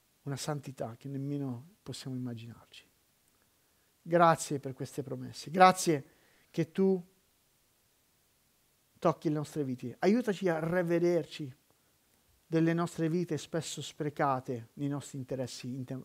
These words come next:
temporanei, che siano videogiochi o lavoro o sport o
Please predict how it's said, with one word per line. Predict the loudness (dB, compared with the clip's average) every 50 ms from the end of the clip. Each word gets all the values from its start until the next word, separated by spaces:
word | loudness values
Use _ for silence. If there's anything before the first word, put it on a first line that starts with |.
| -10 _
temporanei, | -4 -4 -4 -2 -2 0 2 2 2 2 0 -2 -2 -4 -6 -10 _ _ _ _ _
che | -10 -8 -8
siano | -8 -6 -4 -4 -4 -4 -4 -4
videogiochi | -4 -2 -2 0 0 -2 -2 -2 -4 -4 -4 -4 -6 -8 -8 -8 -8 -8 -12 _ _ _ _ -8
o | -6 -4
lavoro | -2 -2 0 0 2 2 2 0 -2 -4 -8 -12 -14 _ _ _ _ _ _ _ _ _ _ _
o | -10 -10 -8 -8
sport | -10 -6 _ 2 4 4 4 2 0 -2 -8 -14
o | -14 -12 -14 -14